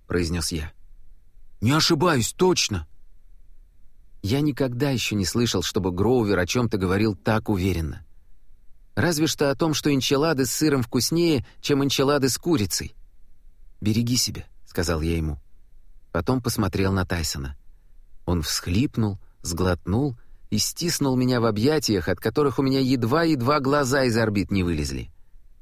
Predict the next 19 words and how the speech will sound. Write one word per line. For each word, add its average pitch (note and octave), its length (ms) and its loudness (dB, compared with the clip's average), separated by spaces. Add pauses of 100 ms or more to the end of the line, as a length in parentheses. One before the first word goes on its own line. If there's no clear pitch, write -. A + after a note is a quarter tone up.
(560)
А G#2 100 0
потом C#3+ 460 -2 (380)
они D3+ 220 2
с A#2 80 -2
Гроувером C#3+ 580 2
нырнули B2+ 420 2
в - 100 -4
тоннель C3+ 340 2
из F#2+ 100 0
древесных A2+ 560 0
корней A#2 520 2 (220)
и C#3+ 160 0
исчезли G2 440 0
в - 100 -4
темноте. E2+ 500 -2 (1400)
"Плохо D#3+ 380 2
дело", — D3 320 2
констатировала A#2 720 2
Аннабет. A2 520 0